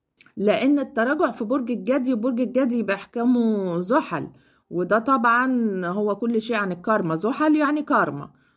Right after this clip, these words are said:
تمام؟ عشان كده هتلاقوا طاقات سابقة بتطلع لكم، أو طاقات سلبية كانت مخزنة في العمق بتبتدي تطلع لكم تاني عشان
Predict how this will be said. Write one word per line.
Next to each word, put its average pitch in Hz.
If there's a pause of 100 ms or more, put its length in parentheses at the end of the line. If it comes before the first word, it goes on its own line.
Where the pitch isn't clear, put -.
(120)
تمام؟ 254 (260)
عشان 220
كده 311
هتلاقوا 262
طاقات 262
سابقة 269 (100)
بتطلع 202
لكم، 247
أو 190
طاقات 208
سلبية 220
كانت 233
مخزنة 196
في 175
العمق 226
بتبتدي 240
تطلع 180
لكم 226
تاني 277
عشان 214